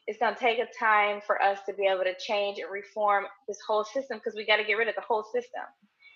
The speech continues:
So while we do that <laughs> and while we try to convince America that that needs to happen,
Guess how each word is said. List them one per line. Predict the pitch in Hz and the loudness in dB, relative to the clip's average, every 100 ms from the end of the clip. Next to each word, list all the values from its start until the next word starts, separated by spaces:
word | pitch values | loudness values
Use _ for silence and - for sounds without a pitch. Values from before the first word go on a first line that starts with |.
| _ _ _ - | _ _ _ -2
So | 254 220 202 - - - | 4 6 4 2 -10 -12
while | 196 240 277 | 4 6 6
we | 269 226 | 2 -2
do | 226 | 0
that | 254 269 262 | 4 4 4
<laughs> | - - - - | 4 4 2 -2
and | 220 | 0
while | 208 220 | 2 0
we | 247 | 0
try | 277 240 | 2 2
to | 233 | 2
convince | 247 196 208 214 | -2 0 -2 -2
America | 208 196 208 240 226 220 | -2 2 2 2 0 2
that | 208 185 - - _ | 2 2 0 -12 _
that | 208 208 | 2 2
needs | 220 214 | -2 -4
to | 214 | 2
happen, | 220 220 240 240 | 4 4 2 -2